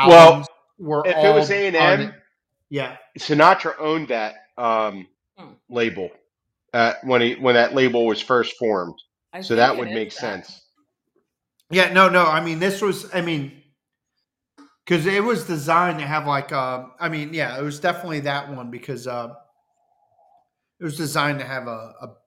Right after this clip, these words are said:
Speaker 2: you know, like, a symphony in there,
Speaker 3: Mm-hmm.
Speaker 2: just, just about. But, you know,
Speaker 3: Also,
Speaker 2: qu-
Speaker 3: World Without Internet, they got all these people together.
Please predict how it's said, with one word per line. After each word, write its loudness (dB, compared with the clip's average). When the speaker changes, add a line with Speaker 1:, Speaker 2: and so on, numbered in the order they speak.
Speaker 2:
you -18
know, -20
like, -16
a -18
symphony -10
in -20
there, -16
Speaker 3:
Mm-hmm. -16
Speaker 2:
just, -14
just -16
about. -8
But, 0
you -2
know, 6
Speaker 3:
Also, 2
Speaker 2:
qu- 0
Speaker 3:
World 4
Without -4
Internet, -10
they -8
got -6
all -6
these -12
people -12
together. -14